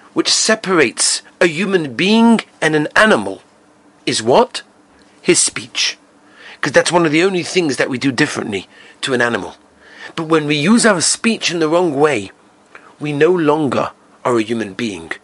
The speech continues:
We become an animal. And the Pasuk over here is telling us, treat your words with Kedusha, treat your words seriously. Tell you an unbelievable story. I heard this from somebody that heard it from the granddaughter of the Chofetz Chaim. And this was a story with the daughter of the Chofetz Chaim.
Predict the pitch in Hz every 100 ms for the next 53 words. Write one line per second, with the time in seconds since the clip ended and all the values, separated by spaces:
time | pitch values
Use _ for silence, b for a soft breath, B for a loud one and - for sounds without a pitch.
0 | B B B 135 127 - 143 123 120 104
1 | 95 - _ _ B B B B B 139
2 | 123 - 208 - 185 170 165 165 143 -
3 | 156 135 107 - - - B B B 151
4 | - 202 180 156 135 147 139 123 113 120
5 | - 139 113 156 - 107 - 185 190 180
6 | 143 123 160 165 151 120 - - - 175
7 | 131 104 - 139 - - B B B B
8 | B 233 202 185 175 190 175 151 - -
9 | 208 147 110 _ B B 165 170 226 196
10 | - 170 147 - B B - 240 226 196
11 | 170 214 202 190 180 131 185 202 208 202
12 | 190 180 147 143 147 147 - 135 104 87
13 | _ _ _ B B B B 190 214 226
14 | 240 202 - 269 262 220 190 170 285 208
15 | 160 123 120 113 110 - - 101